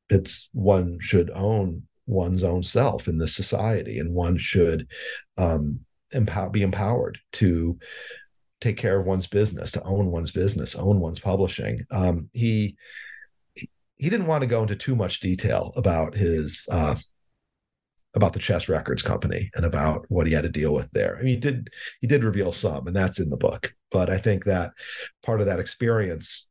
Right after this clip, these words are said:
made him very much aware of, um, what happens when artists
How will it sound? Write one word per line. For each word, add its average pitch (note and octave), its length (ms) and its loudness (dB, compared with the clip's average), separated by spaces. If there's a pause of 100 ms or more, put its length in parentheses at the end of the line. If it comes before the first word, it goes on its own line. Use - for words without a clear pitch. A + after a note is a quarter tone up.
made G#2 240 2
him F2+ 140 0
very A2+ 240 2
much D2 300 -6
aware D2+ 560 0
of, D#2 500 0
um, E2+ 420 0 (640)
what F#2 140 4
happens E2+ 460 0
when D#2+ 100 0
artists E2 540 0